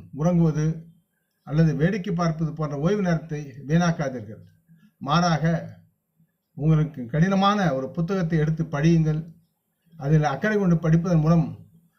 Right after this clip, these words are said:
உங்கள் கல்வியின் வளமை சேரும், பெருகும். படிப்பில் சேருவதன் மூலம் உங்கள் நேரத்தை நீங்கள் சரியாக பயன்படுத்த முடியும். வருங்காலம் உங்களுக்கு நலமாக இருக்கும்.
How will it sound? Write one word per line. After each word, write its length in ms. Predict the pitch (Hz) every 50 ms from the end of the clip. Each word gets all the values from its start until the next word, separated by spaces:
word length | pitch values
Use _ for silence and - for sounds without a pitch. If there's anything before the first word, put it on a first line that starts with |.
| _ -
உங்கள் 240 | 139 139 135 131 -
கல்வியின் 360 | 151 175 196 208 202 180 160
வளமை 240 | 156 175 175 170 156 - 160
சேரும், 320 | 156 160 160 151 151 160 - - - _ _ _ _ _ -
பெருகும். 380 | 147 156 170 147 147 151 156 - - _ _ _ _ _ _ _ _ _ _ -
படிப்பில் 440 | 165 170 190 208 196 208 196 170 156 165
சேருவதன் 420 | 185 196 196 180 175 160 151 156
மூலம் 240 | 160 170 175 156 117 - - - - _ _ _ _ _ - -
உங்கள் 260 | 139 143 143 139 147
நேரத்தை 320 | 165 190 214 190 - 190 170
நீங்கள் 280 | 160 147 139 120 -
சரியாக 260 | 156 151 180 180 175 170 165 -
பயன்படுத்த 380 | 147 151 170 175 170 160 156 160
முடியும். 360 | 143 139 139 139 143 143 156 160 - - _ _ _ _ _ _ _ _ _ _ _ _ _ _ _ -
வருங்காலம் 460 | 127 143 160 165 165 180 185 190 180
உங்களுக்கு 300 | 165 147 147 139 123 147
நலமாக 420 | 131 131 131 147 147 156 151 143 131
இருக்கும். 280 | 117 - - - -